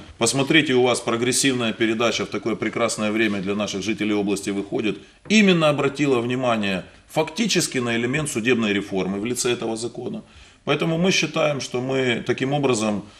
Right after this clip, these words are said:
э, начинаем общественно-социальную гражданскую дискуссию, которая будет толкать наших народных избранников к изменениям законодательства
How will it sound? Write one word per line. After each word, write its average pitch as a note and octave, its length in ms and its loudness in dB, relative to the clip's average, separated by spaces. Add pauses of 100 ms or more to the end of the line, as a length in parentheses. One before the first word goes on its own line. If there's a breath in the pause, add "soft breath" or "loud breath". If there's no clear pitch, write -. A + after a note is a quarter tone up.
(200 loud breath)
э, G#2 360 4
начинаем C3 640 4 (480)
общественно-социальную A2+ 840 2
гражданскую A2 640 0
дискуссию, - 720 -2 (380 loud breath)
которая C3+ 360 4
будет C3+ 340 0
толкать A2 400 0
наших G#2+ 380 -2
народных G2 420 -2
избранников B2+ 600 0 (300 soft breath)
к - 60 -4
изменениям B2 640 0
законодательства A2 920 0